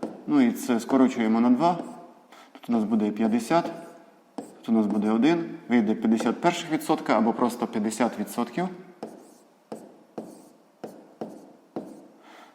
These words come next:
Так. Отже, це в нас збільшилась величина. Настільки збільшилась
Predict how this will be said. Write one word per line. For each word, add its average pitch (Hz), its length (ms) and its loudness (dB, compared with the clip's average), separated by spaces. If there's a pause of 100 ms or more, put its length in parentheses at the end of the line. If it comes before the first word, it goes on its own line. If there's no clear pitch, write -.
Так. 120 300 -4 (440)
Отже, 117 420 2 (720)
це 139 160 4
в 127 80 8
нас 123 360 4 (720)
збільшилась 127 840 4 (280)
величина. 123 520 2 (560)
Настільки 151 760 2
збільшилась 110 720 0